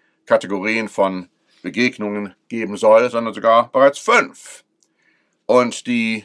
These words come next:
Gute Frage Website hat dies wie folgt definiert. Erstens, Nahbegegnung der ersten Art.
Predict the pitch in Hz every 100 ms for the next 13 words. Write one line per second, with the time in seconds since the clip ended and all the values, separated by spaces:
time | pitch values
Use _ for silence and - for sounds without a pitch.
0 | _ - 143 139 123 113 - - - 127
1 | 170 117 107 131 131 _ - 107 - 92
2 | 90 117 - - 104 113 107 - 120 160
3 | 165 107 - - 92 92 104 90 - -
4 | - _ _ _ _ _ - 127 131 -
5 | 151 170 - - _ _ _ _ 87 110
6 | 135 143 135 135 131 127 123 117 - 117
7 | 143 175 - - 104 - 107 - - -
8 | -